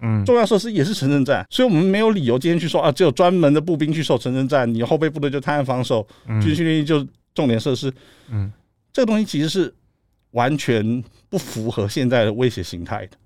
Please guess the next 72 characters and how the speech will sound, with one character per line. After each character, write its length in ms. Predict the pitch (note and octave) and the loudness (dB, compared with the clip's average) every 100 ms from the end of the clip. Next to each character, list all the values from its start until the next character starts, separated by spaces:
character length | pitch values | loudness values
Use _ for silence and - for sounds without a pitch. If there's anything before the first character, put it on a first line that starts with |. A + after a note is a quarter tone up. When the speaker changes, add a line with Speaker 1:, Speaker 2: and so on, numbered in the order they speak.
| - | -8
Speaker 1:
嗯。 480 | A2+ G#2+ G2+ F#2 F#2 | -4 -2 -4 -6 -2
Speaker 2:
对， 140 | C3 | 0
那 120 | B2+ F3+ | 2 2
这 120 | A3+ | 2
个 100 | D3 | 2
东 140 | C3+ | 0
西 180 | C3 C3+ | -2 -8
也 160 | B2+ C#3 | -2 0
得 120 | C3+ | 0
改 180 | B2 - - | -2 -8 -12
变， 120 | - - | -18 -18
所 160 | - F#3 | 0 4
以 20 | |
我 40 | D3 | 4
们 80 | D3 | 4
从 160 | C#3 | 2
预 140 | E3+ C#3+ | 0 0
算 160 | D3+ | 4
要 120 | D3 | 4
去 120 | C3+ C3+ | 2 -2
改 200 | G#2+ G#2 | -4 -2
变， 180 | C3+ | -2
Speaker 1:
嗯。 40 | A2+ | -4
Speaker 2:
计 200 | - D#3+ | -6 -2
划 120 | D#3 | 2
要 80 | C#3 | 2
去 80 | B2+ | 0
改 200 | G#2+ F2+ | -4 -4
变， 200 | C3+ A#2+ - - - - | -4 -4 -8 -20 -20 -10
训 220 | - F#3 | -6 -2
练 140 | E3+ | 0
要 100 | D3 | 0
去 80 | A#2+ | -2
改 180 | G#2 E2+ | -6 -8
变， 160 | A2 - | -10 -4
这 80 | E3+ | 0
些 40 | E3+ | 2
都 100 | F#3 | 2
是 60 | |
我 60 | D3+ | 2
们 120 | G#2+ | 0
要 60 | A2+ | -2
去 80 | |
改 140 | A2+ - | -4 -4
变。 180 | G2+ F#2+ | -4 -4
Speaker 1:
嗯， 40 | B2 | -4
那 120 | B2 | -2
最 120 | A#2 | 2
后 60 | B2 | 2
的 100 | G#2+ | 2
装 260 | G#2 G2+ G#2 | 0 -2 0
备？ 340 | G#2+ F2 F2 - _ | -2 -2 -8 -16 _
Speaker 2:
对， 240 | D#3+ D3+ | 2 2
那 180 | F3 A3+ | -2 -6
装 260 | G#3 A#3 A#3+ | 0 2 4
备 140 | A#3+ | 6
的 80 | F3+ | 6
话， 100 | F3 | 6
当 160 | F3 F#3+ | 6 4
然 100 | E3+ | 4
理 100 | C3 | 2
论 180 | F3 D#3+ | 2 4
上 120 | E3 | 4
来 80 | C3 | 2
说， 120 | E3 | 0
如 160 | E3 D#3+ | 0 0
果 100 | D3+ | 0
预 100 | D3+ | 0
算 120 | F3+ | 0
能 80 | A#2+ | 0
解 140 | G2 | -4
决， 200 | - | -8